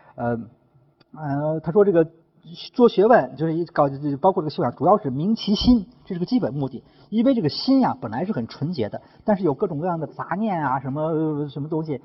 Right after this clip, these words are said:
给它蒙蔽了，你就把这个心给它恢复出那个本性来，这样就等于认识到天理。这样的话就，就，就，就，就是，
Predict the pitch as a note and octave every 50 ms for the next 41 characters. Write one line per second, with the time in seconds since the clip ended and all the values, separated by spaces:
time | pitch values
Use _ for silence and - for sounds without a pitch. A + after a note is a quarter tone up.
0 | _ - C3+ B2+ - F#3 D#3 C3 B2 E3+ G3+ A#3+ F#3+ A#2+ - - C#3 C3+ F3+ F3+
1 | - A#2+ - - C3 - - - G#3+ G3+ F3+ B2+ - C#3+ D3+ - _ - - -
2 | _ _ _ _ _ _ - E3 - - A#3+ A#3+ - - G3 - - G#3+ G#3 G3
3 | F3 F3+ - A#3 A3 - - B3+ G#3+ B2+ A2 A2+ - _ _ _ _ _ _ _
4 | _ _ _ _ _ _ _ _ _ _ _ _ _ _ - A3 F#3 F3 D3+ E3
5 | D3+ C3+ C3 D3 F#3+ F3+ D3 E3+ D#3+ C#3 C#3 - - E3+ E3+ D3 A2 A2+ C3+ F3+
6 | E3+ D3+ D3+ D3 - E3 D3+ C3+ A#2 C#3+ C3+ B2+ D3 C3 D3 D#3 C#3 D#3+ C#3+ C3+
7 | - D#3+ D3+ C3 - - C#3+